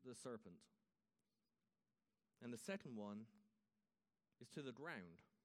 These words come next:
The ground is cursed, and as a result, we have to work our ground, work the ground. Fruit doesn't just happen. We have to work the ground so the food is grown.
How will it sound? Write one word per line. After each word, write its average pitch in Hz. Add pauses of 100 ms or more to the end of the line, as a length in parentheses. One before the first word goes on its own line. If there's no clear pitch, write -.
(680)
The 123
ground 165
is 123 (140)
cursed, 104 (760)
and 127
as 123
a 120
result, 117 (1040)
we 165
have 127
to 131
work 113 (280)
our 110
ground, 110 (160)
work 120
the 117
ground. 107 (1400)
Fruit 139
doesn't 117
just 110 (340)
happen. 107 (320)
We 117
have 110
to 110 (160)
work 117
the 113
ground 104 (100)
so 110
the 101 (160)
food 135 (100)
is 104
grown. 90